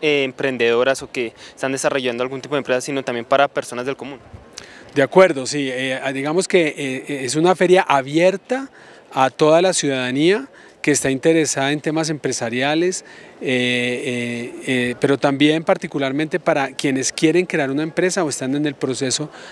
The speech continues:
Speaker 2: de crear o formalizar una empresa, y asimismo para empresarios y comerciantes que están interesados en adquirir algunos conocimientos y herramientas que les permitan fortalecer su actividad.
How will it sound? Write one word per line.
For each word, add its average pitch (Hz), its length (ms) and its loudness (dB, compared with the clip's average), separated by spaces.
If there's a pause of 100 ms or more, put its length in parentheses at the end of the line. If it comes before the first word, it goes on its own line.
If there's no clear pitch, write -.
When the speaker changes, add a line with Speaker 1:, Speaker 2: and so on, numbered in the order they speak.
Speaker 2:
de 143 140 6
crear 131 380 2
o 165 60 2
formalizar 127 580 -4
una 143 120 0
empresa, 165 500 0 (340)
y 175 100 10
asimismo 220 600 2 (220)
para 147 160 4
empresarios 156 800 -2 (340)
y 135 160 -2
comerciantes 156 920 0 (300)
que 135 560 0
están 131 260 0
interesados 143 720 0
en 135 240 0 (300)
adquirir 135 480 2
algunos 147 380 2
conocimientos 139 760 0
y 143 60 2
herramientas 127 560 -2
que 147 140 0
les 131 140 -2
permitan 127 420 -2
fortalecer 123 640 -2
su - 160 -2
actividad. 120 420 -2